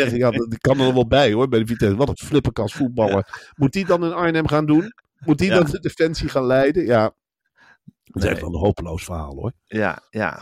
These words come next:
Speaker 2: God, we zitten in een heel vervelend schuitje met z'n allen.
Speaker 1: Ja.
Speaker 2: Hey Marcel, het is, eh, even ten, ten slotte, we zijn er bijna. Eh, de hond van Joe Biden, Commander,
Speaker 1: Ja.
Speaker 2: heeft al, eh, elf keer een medewerker van het Witte Huis, eh, gebeten.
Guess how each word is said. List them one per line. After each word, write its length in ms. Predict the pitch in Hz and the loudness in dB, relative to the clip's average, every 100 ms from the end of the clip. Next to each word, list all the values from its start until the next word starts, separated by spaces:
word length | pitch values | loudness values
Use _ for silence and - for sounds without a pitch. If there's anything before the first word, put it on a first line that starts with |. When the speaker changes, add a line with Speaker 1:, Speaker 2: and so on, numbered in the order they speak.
| - | -16
Speaker 2:
God, 280 | - 98 - - | -14 -14 -14 -14
we 80 | |
zitten 300 | 107 120 117 | -8 -6 -6
in 80 | 110 | -4
een 120 | 113 | -4
heel 200 | 117 123 | -2 -2
vervelend 480 | 131 135 127 117 110 | -4 -8 -4 -2 -4
schuitje 420 | - 107 101 - | -6 -4 -4 -6
met 180 | 92 87 | -12 -10
z'n 80 | - | -8
allen. 320 | - 90 95 - - - - | -6 -6 -8 -12 -20 -20 -6
Speaker 1:
Ja. 100 | 117 | -2
Speaker 2:
Hey 100 | 117 | 0
Marcel, 460 | 135 139 - 113 101 | 0 -2 -2 -2 -2
het 140 | - 156 | -4 -6
is, 220 | 139 - | -8 -8
eh, 500 | - 135 135 135 131 - | -4 0 2 2 0 -4
even 280 | - 131 139 | -8 -8 -6
ten, 160 | - 139 - - | -6 -6 -8 -10
ten 200 | 143 139 | -6 -6
slotte, 320 | - 165 139 | -4 -6 -6
we 60 | 135 | -6
zijn 220 | 147 143 | -4 -2
er 80 | 131 | -2
bijna. 440 | 135 131 113 156 - - - - | -2 0 -2 -6 -12 -20 -20 -8
Eh, 340 | - 123 120 120 | -2 2 2 2
de 80 | 131 | 0
hond 500 | 127 131 170 233 - | 0 0 0 0 -4
van 200 | - 147 | -6 -4
Joe 320 | 139 131 127 | 0 2 2
Biden, 540 | 110 107 123 165 208 202 | 4 2 2 -2 -8 -4
Commander, 600 | 156 135 123 135 165 170 | -2 0 2 0 0 -2
Speaker 1:
Ja. 140 | 220 - _ - - | -2 -8 _ -20 -12
Speaker 2:
heeft 400 | - 143 156 - | -2 0 0 -4
al, 420 | 135 135 135 135 _ | 0 4 2 0 _
eh, 380 | - 131 127 127 - - | -2 2 4 2 0 0
elf 380 | 139 202 233 | 2 2 0
keer 380 | - 175 175 170 | -4 2 2 0
een 80 | 151 | -2
medewerker 640 | 151 165 165 151 139 - | 0 2 2 2 0 -2
van 160 | - 135 | -8 -4
het 140 | 123 | -2
Witte 260 | 123 127 123 | -2 -4 -2
Huis, 440 | 120 127 127 - | 0 0 0 -6
eh, 300 | - 101 98 98 | -12 -8 -6 -6
gebeten. 720 | - 95 98 92 95 - | -10 -4 -2 -2 -6 -12